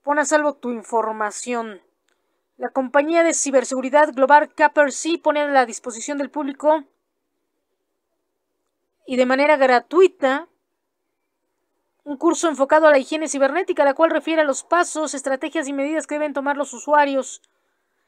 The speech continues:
digitales para mejora-, mejorar su seguridad cibernética y protegerse en línea. Dice, "Durante la cuarentena, la práctica de home office o trabajo en casa aumentó considerablemente.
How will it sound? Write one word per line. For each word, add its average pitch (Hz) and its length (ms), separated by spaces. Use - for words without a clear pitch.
digitales 269 680
para 247 200
mejora-, 262 360
mejorar 277 460
su 277 140
seguridad 254 420
cibernética 254 680
y 233 40
protegerse 247 840
en 254 180
línea. 247 720
Dice, 269 160
"Durante 285 320
la 302 100
cuarentena, 311 420
la 339 120
práctica 339 380
de 269 120
home 330 220
office 330 340
o 277 60
trabajo 302 380
en 269 160
casa 311 500
aumentó 302 340
considerablemente. 277 1200